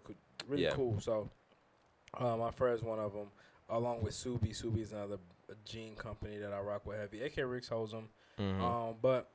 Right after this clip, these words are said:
Speaker 1: it's a, um, Japanese denim, I believe it's manufactured in Australia.
Speaker 2: Oh, wow.
Speaker 1: Um, but super cool, though. Subi is really dope. Um, I ordered a couple pair, but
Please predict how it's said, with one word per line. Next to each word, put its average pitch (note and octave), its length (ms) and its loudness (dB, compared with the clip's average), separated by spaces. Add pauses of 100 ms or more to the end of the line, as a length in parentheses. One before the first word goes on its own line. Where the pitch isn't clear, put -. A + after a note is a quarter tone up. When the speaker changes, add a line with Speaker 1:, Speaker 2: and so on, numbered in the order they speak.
(120)
Speaker 1:
it's A#2+ 240 -6
a, A2+ 560 0
um, A2+ 640 -4
Japanese B2 720 0
denim, A2+ 580 -4 (520)
I A#2 40 -4
believe A#2+ 400 -4
it's G#2 120 -12
manufactured A2 600 -4
in G#2 60 -8
Australia. F#2+ 920 -6
Speaker 2:
Oh, E2 140 0
wow. D#2+ 240 2 (260)
Speaker 1:
Um, G2+ 120 -10
but A2 100 -6
super A#2 260 -6
cool, G#2+ 240 -8
though. F2 200 -6 (160)
Subi A2 360 -8
is F#2+ 140 -12
really G2 200 -8
dope. F#2 400 -4 (360)
Um, G2 320 -2 (100)
I A#2+ 60 -2
ordered A#2 400 0
a - 40 -20
couple A#2 260 -2
pair, G#2+ 320 -2
but G2 340 -6